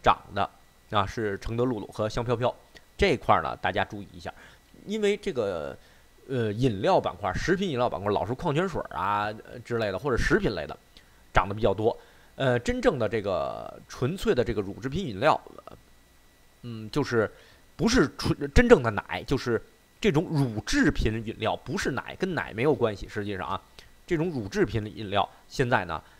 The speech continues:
呃，有所抬头，以，我估计也是因为它成本比较低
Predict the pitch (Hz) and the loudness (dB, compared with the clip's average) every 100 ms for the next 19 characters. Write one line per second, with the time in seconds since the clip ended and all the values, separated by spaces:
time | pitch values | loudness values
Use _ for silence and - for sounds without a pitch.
0 | _ - 113 101 95 117 135 107 92 104 | _ -6 -2 -2 0 0 0 -2 -2 -2
1 | 98 104 120 107 123 117 104 311 370 135 | -2 -4 -6 -6 -4 0 2 4 2 0
2 | 98 - 113 120 120 120 117 113 92 110 | -2 -4 -6 -4 -4 -4 -4 -4 -4 -2
3 | 110 95 139 | 0 0 -6